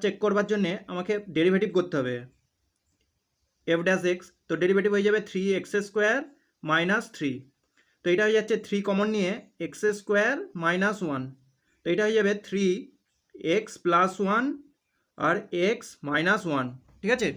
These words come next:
এবার দেখো কোন পরিসরে ক্রমবর্ধমান হবে আর কোথা ক্রমহ্রাসমান হবে সেটা চেক করবার জন্য আমি একটা নাম্বার লাইন টানবো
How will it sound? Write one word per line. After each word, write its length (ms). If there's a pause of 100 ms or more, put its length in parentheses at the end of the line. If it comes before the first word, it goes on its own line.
(960)
এবার 180
দেখো 180 (1040)
কোন 100 (100)
পরিসরে 340
ক্রমবর্ধমান 680
হবে 140 (140)
আর 140
কোথা 180 (280)
ক্রমহ্রাসমান 720
হবে 140 (200)
সেটা 240
চেক 160
করবার 280
জন্য 140 (100)
আমি 140 (2750)
একটা 140 (120)
নাম্বার 240
লাইন 200
টানবো 260